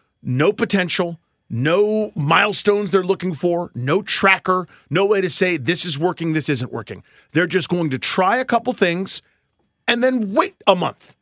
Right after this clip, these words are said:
They're gonna try something else and wait another two months just to see if he can pick up a baseball and throw it pain-free. That article in the Washington Post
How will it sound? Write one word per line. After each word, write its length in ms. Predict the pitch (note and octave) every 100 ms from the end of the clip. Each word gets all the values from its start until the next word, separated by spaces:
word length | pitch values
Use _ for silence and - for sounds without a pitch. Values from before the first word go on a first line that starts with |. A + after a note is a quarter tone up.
| _ _
They're 120 | C3
gonna 160 | D#3 D#3
try 240 | F3 G3
something 320 | A3 A#3 A3
else 180 | A#3+ C4
and 100 | B3+
wait 140 | C4 D4
another 340 | D#4+ E4 -
two 220 | F#3 F#3+
months 320 | D#3+ B2 -
just 240 | - A#3 -
to 80 | G#3+
see 260 | - B3+
if 100 | B3+
he 80 | A3+
can 120 | A3+
pick 180 | G3+ A3
up 100 | A3
a 40 |
baseball 380 | F#3+ G3+ - G3
and 100 | F3
throw 160 | F#3 F3+
it 80 | -
pain-free. 500 | C#3+ C#3+ C#3 A2+ F#2 _ _ _
That 220 | - F3+ -
article 360 | F#3+ B3 D4 C#4+
in 60 | C4
the 60 |
Washington 520 | E3 E3 F#3 - D#3
Post 460 | B2 C3 D3+ - -